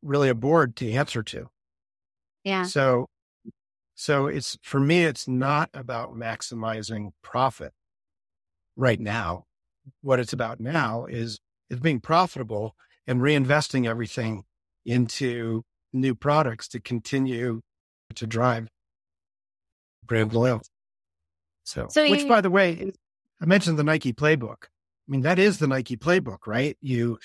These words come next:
Speaker 1: they
Speaker 2: Mm-hmm.
Speaker 1: make super cool products, they put it on athletes, and then they create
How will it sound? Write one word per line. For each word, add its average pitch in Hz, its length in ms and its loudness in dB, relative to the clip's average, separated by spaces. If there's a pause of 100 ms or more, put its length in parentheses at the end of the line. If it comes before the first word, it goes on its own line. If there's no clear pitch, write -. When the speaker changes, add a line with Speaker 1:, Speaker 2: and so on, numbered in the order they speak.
(160)
Speaker 1:
they 202 60 -6
Speaker 2:
Mm-hmm. 175 240 2
Speaker 1:
make 147 160 0
super 202 320 0
cool 175 280 -6
products, 147 520 -2 (280)
they 117 60 -6
put 165 180 -2
it 180 80 2
on 151 160 2
athletes, 135 680 -4 (500)
and 127 140 0
then 127 140 4
they 131 140 2
create 151 640 -4